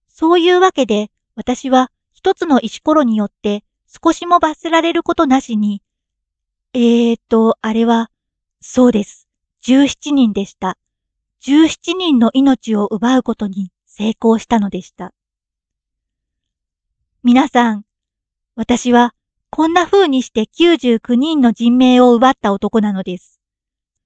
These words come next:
そして少しでも悔ゆるどころか、そんな血生臭い刺激にすらもう飽き飽きしてしまって、今度は自分自身の命を犠牲にしようとしている男なのです。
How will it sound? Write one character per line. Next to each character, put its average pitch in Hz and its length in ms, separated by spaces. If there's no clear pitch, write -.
そ - 220
し - 100
て 247 240
少 - 280
し 349 100
で 285 120
も 220 120
悔 - 140
ゆ 262 140
る 247 80
ど 214 120
こ 226 120
ろ 208 100
か、 190 260
そ 254 240
ん 254 40
な 262 200
血 - 180
生 269 220
臭 302 280
い 254 60
刺 - 140
激 247 220
に 285 120
す - 140
ら 208 220
も 226 360
う - 40
飽 196 40
き - 180
飽 302 80
き 262 140
し - 80
て 226 100
し 214 140
ま 208 100
っ 220 40
て、 208 200
今 294 260
度 220 120
は 196 220
自 233 140
分 320 200
自 381 120
身 294 200
の 233 100
命 262 380
を 202 80
犠 165 60
牲 233 300
に 240 120
し 240 160
よ 240 120
う 226 60
と 208 100
し - 80
て - 120
い 202 100
る 202 100
男 208 300
な 202 120
の 185 100
で 175 160
す。 - 200